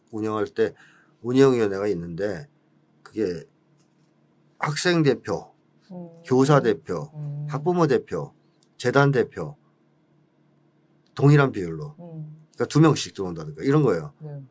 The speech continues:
Speaker 1: 그럼 재단이 전횡을 할 수가 없죠.
Speaker 2: 네.
Speaker 1: 또 학부모가 함부로 막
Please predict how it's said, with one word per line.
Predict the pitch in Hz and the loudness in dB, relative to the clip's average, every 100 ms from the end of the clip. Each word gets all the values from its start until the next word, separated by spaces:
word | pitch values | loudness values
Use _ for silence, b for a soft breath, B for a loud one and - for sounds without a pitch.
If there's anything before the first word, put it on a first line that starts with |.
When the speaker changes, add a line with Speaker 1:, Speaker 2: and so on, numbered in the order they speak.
| _ | _
Speaker 1:
그럼 | 147 156 | 2 4
재단이 | 143 135 160 156 131 | 4 2 4 4 2
전횡을 | - 123 139 131 | 0 0 2 0
할 | 127 | -2
수가 | 110 | -6
없죠. | 101 117 120 _ | -8 -10 -16 _
Speaker 2:
네. | 156 156 143 143 _ _ | -18 -14 -14 -16 _ _
Speaker 1:
또 | 101 | -6
학부모가 | 147 190 190 156 139 | -2 0 2 2 2
함부로 | 160 151 139 | 2 2 2
막 | 117 101 | 0 -4